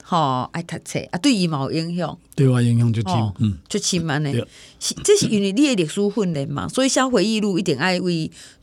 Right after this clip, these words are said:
Speaker 1: 祖宗，爱写甲土地，爱写甲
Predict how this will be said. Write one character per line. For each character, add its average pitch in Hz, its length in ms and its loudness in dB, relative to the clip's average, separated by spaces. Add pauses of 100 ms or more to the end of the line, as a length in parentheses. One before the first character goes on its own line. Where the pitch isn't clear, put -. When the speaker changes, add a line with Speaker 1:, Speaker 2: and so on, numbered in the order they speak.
Speaker 1:
祖 156 200 -4
宗， 185 400 2
爱 196 140 -2
写 180 280 0
甲 185 160 2
土 185 300 2
地， 160 220 0
爱 160 80 2
写 170 200 -2
甲 175 180 0